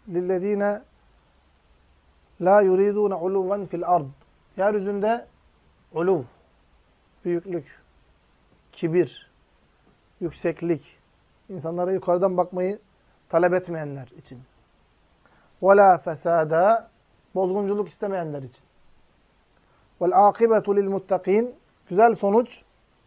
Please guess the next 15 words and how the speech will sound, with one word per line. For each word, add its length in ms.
muttaki 500
olan, 240
takva 360
sahibi 280
olan 220
kimseleredir. 580
Burada 280
ilk 160
hadis 200
olarak 320
Ebu 240
Said, 400
Abdurrahman 560
İbn 180
Semura 480